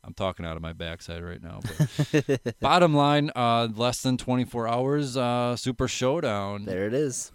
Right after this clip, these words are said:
Speaker 1: And I'm sure we'll have a whole heck of a lot to talk about next week. Perhaps Brock Lesnar is the W W E champion,
Speaker 2: Mm.
Speaker 1: not Kofi. Oh, boy. I'm sure you would love that.
Speaker 2: Yeah,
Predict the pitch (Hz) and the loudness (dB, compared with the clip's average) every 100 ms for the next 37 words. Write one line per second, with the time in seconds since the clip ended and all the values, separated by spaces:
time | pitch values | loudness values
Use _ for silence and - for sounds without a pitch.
0 | 110 110 107 107 107 101 95 101 104 110 | -8 -4 -2 -2 -4 -4 -6 -4 -2 -2
1 | 104 101 107 120 113 120 - 107 101 107 | -2 -2 -2 -2 -2 -4 -4 -4 -2 -2
2 | - - 110 107 107 101 104 117 - 131 | -4 -4 -4 -2 -4 -2 -2 -6 -4 -6
3 | - - 101 98 - - 95 98 - 92 | -2 -2 -2 -4 -12 -6 -2 -2 -4 -6
4 | 98 104 98 87 92 85 92 92 90 90 | -2 -2 -2 -4 -8 -6 -6 -6 -6 -8
5 | 90 - 104 104 127 135 - - - 147 | -10 -10 -8 -6 -6 -8 -12 -12 -8 -6
6 | 160 - 147 156 160 160 156 156 156 113 | -8 -10 -10 -6 -6 -6 -4 -6 -4 -4
7 | 101 117 - 127 135 131 - 143 160 - | -2 -4 -6 -4 -4 -6 -10 -10 -10 -14
8 | - - - - - - 95 92 82 71 | -20 -20 -20 -20 -20 -12 -6 -6 -6 -10
9 | 90 - - - - 104 117 110 101 95 | -12 -12 -10 -10 -8 0 2 2 2 -2
10 | 87 78 76 _ 80 80 | -4 -10 -14 _ -14 -10